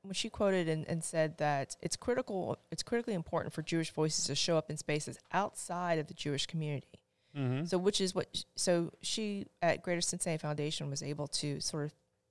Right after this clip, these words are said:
Speaker 1: step outside her own community
Speaker 2: Right.
Speaker 1: and view the, view the Jewish community in a different light. So, so that gave her a better perspective on how to serve it. So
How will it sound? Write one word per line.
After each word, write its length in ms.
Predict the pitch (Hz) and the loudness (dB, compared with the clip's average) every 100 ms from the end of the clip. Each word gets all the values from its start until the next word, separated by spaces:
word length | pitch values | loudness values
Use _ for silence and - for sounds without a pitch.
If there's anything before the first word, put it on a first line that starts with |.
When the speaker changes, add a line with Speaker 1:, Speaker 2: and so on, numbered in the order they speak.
| _ | _
Speaker 1:
step 280 | - 170 - | -6 -6 0
outside 520 | 170 165 - 175 160 165 | 2 2 2 4 4 2
her 220 | 165 - | -4 0
own 220 | 165 165 | 0 0
community 680 | - 165 165 165 143 139 160 - | -2 -4 -2 -4 -2 -2 -4 -2
Speaker 2:
Right. 260 | 98 98 165 | 0 2 2
Speaker 1:
and 220 | 165 156 | 0 0
view 260 | 185 226 214 | -2 0 0
the, 120 | - 170 | -4 -8
view 260 | 165 214 | -6 -4
the 120 | 220 175 | -2 -4
Jewish 320 | - 147 - | -2 -4 -4
community 400 | 156 143 143 - | -4 -4 -2 -4
in 80 | 143 | -6
a 60 | |
different 320 | 143 151 - | -6 -6 -6
light. 360 | 156 170 151 - | 0 2 2 0
So, 300 | - 160 151 - - | 2 4 4 -2 -8
so 180 | - 170 | 0 4
that 260 | 160 - | 4 2
gave 180 | - 165 | 0 -2
her 80 | 165 | -2
a 40 | 147 | -2
better 240 | 156 151 | 0 0
perspective 560 | - - - 156 143 143 | -2 -2 0 0 -2 -6
on 80 | 147 | -6
how 120 | 147 | -6
to 80 | - | 0
serve 400 | - 156 151 - | 2 2 0 -2
it. 220 | - - | -8 -8
So 300 | - 170 160 | -4 2 2